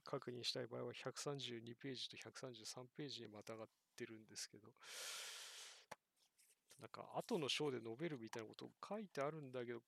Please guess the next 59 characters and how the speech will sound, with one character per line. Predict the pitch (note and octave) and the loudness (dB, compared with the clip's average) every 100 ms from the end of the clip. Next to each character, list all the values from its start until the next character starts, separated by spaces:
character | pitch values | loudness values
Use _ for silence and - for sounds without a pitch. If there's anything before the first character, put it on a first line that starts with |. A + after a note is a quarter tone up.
| - | -12
こ-、 | - E3+ E3 - _ - _ _ _ _ _ _ _ | -4 -2 -2 -10 _ -20 _ _ _ _ _ _ _
こ-、 | - E3+ C3+ B2+ C3 | -18 -16 -14 -10 -4
も | C#3 | -2
う | C3 | 2
原 | D3 E3+ G#3 | 6 8 10
書 | - | 8
で | A#3+ | 6
そ | A3 A3 | 4 6
う | |
い | G3+ | 4
う | |
ふ | A3 | 2
う | |
に | D#3+ | 2
書 | - | 4
い | D#3 | 6
て | C#3+ | 6
あ | |
る | A2+ | 4
だ | A2+ | 2
け | A2+ | 0
な | C#3 A#2 C3 | -2 -4 -8
の | A#2+ | -12
か、 | G#2+ B2 - _ _ | -4 -4 -4 _ _
多 | - | -2
分、 | G3 | 4
あ | A#2+ | 4
の、 | A2 A2+ - | 2 -4 0
書 | |
い | D3 | 0
て | A2 | 2
な | A2+ | -2
い | |
ん | |
で | - | -2
す | - | -2
ね。 | D#3 | 0
ヒ | E3+ | 2
ュ | |
ー | D#3 | 2
マ | |
ノ | D3 | 2
イ | C#3 | 2
ド | A#2 | 0
で | |
は | G#2+ | 0
こ | - | 0
れ | A#2 | 0
以 | |
上 | G#2 | 0
詳 | - - | -2 -4
し | - | -4
い | |
こ | - | -4
と | - | -10
は。 | A#2 - - - - - - _ _ _ - _ _ _ - - | -10 -12 -16 -16 -16 -18 -20 _ _ _ -12 _ _ _ -8 2
で、 | D3 | 4
あ | |
と | C#3+ | 4